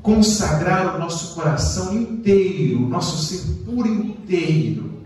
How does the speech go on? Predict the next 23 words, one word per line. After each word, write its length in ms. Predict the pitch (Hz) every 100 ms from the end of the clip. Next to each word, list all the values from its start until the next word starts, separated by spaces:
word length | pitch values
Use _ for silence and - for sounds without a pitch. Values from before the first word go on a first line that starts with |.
| - - - -
à 280 | 139 131 123
busca 520 | - 131 143 - -
da 120 | 113
iluminação. 640 | 107 104 98 95 - - - - - - - - - _ _ _ _ _ _ -
Porque 180 | - 156
não 140 | 151
é 120 | 151 151
esse 200 | - 120
o 40 |
mandamento? 580 | 110 104 127 127 127 127 - - - - - -
O 60 | 117
mandamento 500 | 120 113 110 117 113
primeiro 460 | - - 139 151
diz 200 | - 110
assim: 380 | 107 - - - - - - - -
"Amar 360 | 107 107 104 101
a 40 | 101
Deus 240 | 123 135
de 400 | 123 - - - - - - - -
todo 540 | 208 208 220 220 220 202
o 520 | - - 135 135 -
teu 180 | 165 175 175 -
coração." 460 | 120 107 - -